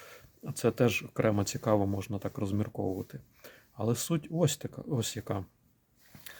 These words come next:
Бог, він свою природу, він вкладає в людину у вигляді насіння. І він чекає плода. Тобто відносини Бога з людством відбуваються так, що Бог сіє себе,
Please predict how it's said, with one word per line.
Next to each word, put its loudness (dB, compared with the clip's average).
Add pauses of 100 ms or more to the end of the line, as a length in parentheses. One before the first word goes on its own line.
(440)
Бог, 10
він 8 (160)
свою 4
природу, 6
він 2
вкладає 6
в 4
людину 4
у -8
вигляді 2
насіння. -2 (760)
І -10
він 2
чекає 2
плода. 0 (760)
Тобто -6
відносини 8 (300)
Бога 8
з 2
людством 2 (300)
відбуваються 8
так, 6
що -2
Бог 6
сіє 4
себе, 2